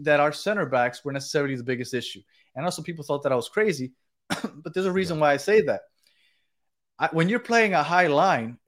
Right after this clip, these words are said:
Speaker 1: you play that. And I understand that you're gonna get caught on the counter everyone, eventually, right? 'Cause it's impossible to keep possession and not turn the ball over ever. But for the most part,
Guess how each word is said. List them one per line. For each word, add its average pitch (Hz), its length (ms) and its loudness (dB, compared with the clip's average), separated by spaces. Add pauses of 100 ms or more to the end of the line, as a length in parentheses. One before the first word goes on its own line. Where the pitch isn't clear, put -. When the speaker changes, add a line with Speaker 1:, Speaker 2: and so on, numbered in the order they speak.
(120)
Speaker 1:
you 170 200 -6
play 226 280 2
that. 160 140 2
And 156 100 2
I 220 80 4
understand 170 460 0
that 120 100 -10
you're 147 60 -10
gonna 156 140 -2
get 147 100 -6
caught 151 120 0
on 143 80 -2
the 123 100 -4
counter 135 280 -4
everyone, 120 340 -2
eventually, 120 460 -4
right? 120 160 -2 (100)
'Cause 127 120 -12
it's - 80 -14
impossible 147 460 0
to 120 60 -16
keep 139 180 -10
possession 127 460 -4 (280)
and 127 80 -4
not 123 120 -2
turn 139 140 -2
the 120 80 -2
ball 123 200 2
over 113 300 2
ever. 117 380 0 (600)
But 156 320 4
for 165 100 -4
the 156 100 2
most 214 340 4
part, 220 380 2